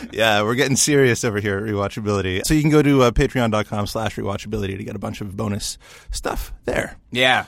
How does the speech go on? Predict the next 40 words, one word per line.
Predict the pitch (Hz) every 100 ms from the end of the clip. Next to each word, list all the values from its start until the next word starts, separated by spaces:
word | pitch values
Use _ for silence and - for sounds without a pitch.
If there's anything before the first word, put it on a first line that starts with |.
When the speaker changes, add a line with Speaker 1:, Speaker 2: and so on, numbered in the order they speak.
| - -
Speaker 1:
Yeah. | 82 87 -
And | 131 135 135
I | 139
should | 196
also | 180
say | 165
that | 175
we're | 156
going | 147 160 147
to | 151
do | 156 151 -
a, | 135 135 123
uh, | 113 113
a |
live | 110 135 165
show | - 120 131 143 -
at | 110
the | 123
end | 117
of |
this | 113 127
month. | 117 170 - -
Speaker 2:
Yeah, | 135 214
another | - - 233
one. | 131 101 95
Speaker 1:
August | - 120 135 143 139 -
twenty-ninth, | - 143 139 123 117 156 208 - - _ -
we're | 117 117
going | 113 117
to | 110
do | 101 117
Cable | - - 120 147
Guy. | 139 151 190 262
Speaker 2:
Yeah, | 120 117 92
at | 131 139
the | 135
Royal | 143 147 135
Cinema | 147 143 165
in | 143
Toronto. | - 117 123 143